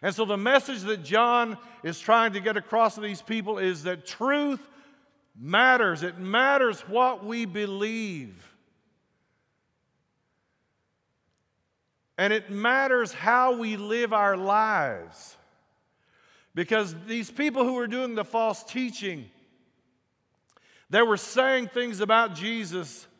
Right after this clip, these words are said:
questioning that he was a man, that he came in the flesh, questioning who he was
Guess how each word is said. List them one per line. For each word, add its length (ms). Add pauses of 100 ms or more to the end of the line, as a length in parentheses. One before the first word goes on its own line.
(680)
questioning 1000 (3500)
that 180
he 60
was 300
a 80
man, 400 (1600)
that 200
he 80
came 400
in 120
the 100
flesh, 680 (1600)
questioning 840 (920)
who 320
he 180
was 760